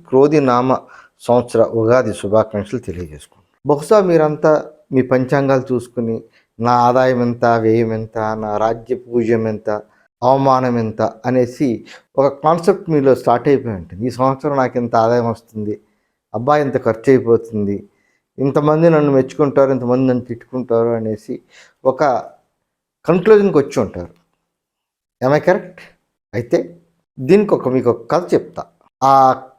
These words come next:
కథ, కథను బట్టి మీరు ఎలా ఉండాలో కూడా టిప్స్ చెప్తా.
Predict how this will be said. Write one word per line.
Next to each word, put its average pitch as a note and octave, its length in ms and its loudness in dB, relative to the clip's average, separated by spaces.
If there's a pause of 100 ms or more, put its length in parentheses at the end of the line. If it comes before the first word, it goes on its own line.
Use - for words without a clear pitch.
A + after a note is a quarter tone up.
(120)
కథ, D3 220 0 (720)
కథను E3+ 300 4
బట్టి G3+ 520 -2 (960)
మీరు D3+ 400 4
ఎలా F3 420 6
ఉండాలో F3+ 400 2
కూడా G3 180 0
టిప్స్ - 400 -10
చెప్తా. - 260 -20